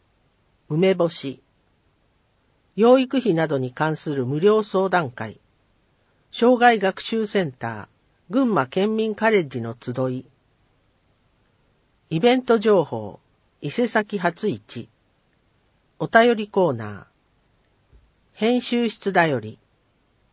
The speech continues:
目次を終わります。県の人口と世帯数。県移動人口調査。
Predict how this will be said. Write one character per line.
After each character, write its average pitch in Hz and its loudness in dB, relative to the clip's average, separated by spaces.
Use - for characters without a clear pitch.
目 170 0
次 220 0
を 196 4
終 151 -2
わ 156 -2
り 147 -8
ま 143 -6
す。 - -20
県 254 4
の 156 2
人 185 0
口 190 2
と 180 0
世 165 -4
帯 208 2
数。 113 -10
県 247 4
移 160 -2
動 208 6
人 202 -4
口 196 2
調 180 0
査。 110 -10